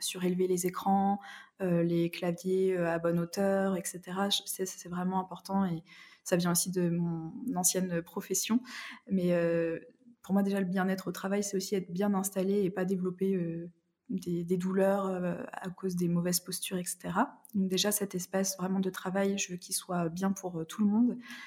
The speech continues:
Et aussi, heu, on a des, on a fait un espace détente, donc avec, heu, canapé, heu, fauteuil, heu, table basse, heu, pour, heu,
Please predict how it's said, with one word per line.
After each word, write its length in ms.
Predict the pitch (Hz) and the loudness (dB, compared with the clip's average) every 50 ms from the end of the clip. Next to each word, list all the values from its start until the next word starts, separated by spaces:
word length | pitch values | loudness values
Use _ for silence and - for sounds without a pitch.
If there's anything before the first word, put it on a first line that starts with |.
| - - - - - - - - | -16 -18 -20 -20 -20 -20 -4 2
Et 260 | - 226 233 233 233 | 4 4 6 6 4
aussi, 420 | 226 196 202 - - - 233 233 226 | 4 2 2 2 2 2 2 4 4
heu, 80 | 220 220 - | 2 0 0
on 180 | 170 175 175 | 2 4 4
a 100 | 180 180 | 4 2
des, 140 | 175 170 - - - | 0 -2 -4 -6 -4
on 120 | 180 175 175 | -2 -2 0
a 260 | 175 175 175 175 175 | 0 0 0 0 -2
fait 220 | - - - 196 | -2 -2 0 2
un 140 | 202 190 180 | 2 4 2
espace 360 | 175 175 - - 190 185 180 | 2 0 0 0 0 0 0
détente, 440 | 175 180 170 175 - 196 202 208 202 | 0 0 0 2 2 2 2 4 4
donc 180 | 180 175 175 175 | 2 0 0 0
avec, 240 | 170 170 170 - 170 | -2 -2 -2 -4 -6
heu, 180 | 156 156 170 170 | -6 -6 -6 -6
canapé, 640 | - 185 175 180 165 170 175 - 180 180 185 185 170 | -4 -2 0 0 0 -2 -2 -2 0 2 2 2 0
heu, 40 | 170 | -2
fauteuil, 600 | - - 170 - - 190 185 190 185 185 190 185 175 | -4 -8 -12 -6 -2 0 2 2 2 2 2 0 -2
heu, 80 | 165 175 - - - - - _ - | -4 -6 -8 -14 -18 -18 -16 _ -2
table 280 | 185 175 175 180 180 | 0 2 2 4 4
basse, 400 | 165 180 196 208 214 208 - - | 4 4 4 4 4 2 0 0
heu, 340 | 190 180 175 175 170 170 170 - | 0 0 2 2 2 0 -2 -4
pour, 240 | - 196 190 185 180 | -8 -8 -4 -2 0
heu, 640 | 175 175 170 170 170 170 165 165 165 165 165 165 - | 0 0 2 2 0 0 0 -2 -2 -4 -4 -6 -8